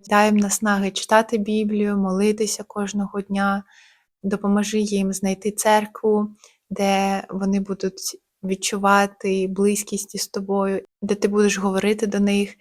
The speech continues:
і діяти по-особливому в їхньому житті через лідерів і наставників там. Господь, влаштуй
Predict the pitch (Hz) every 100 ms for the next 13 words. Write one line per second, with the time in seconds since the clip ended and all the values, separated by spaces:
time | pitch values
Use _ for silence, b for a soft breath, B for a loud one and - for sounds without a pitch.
0 | b _ 196 180 202 196 196 202 - 202
1 | - 202 190 202 196 190 190 185 190 190
2 | 185 208 190 185 190 - - 202 202 B
3 | B B - 196 185 - 196 196 190 190
4 | - 185 - - 196 190 190 196 190 -
5 | 196 190 196 B B B B _ 196 -
6 | 202 196 - 190 185 - - 226 233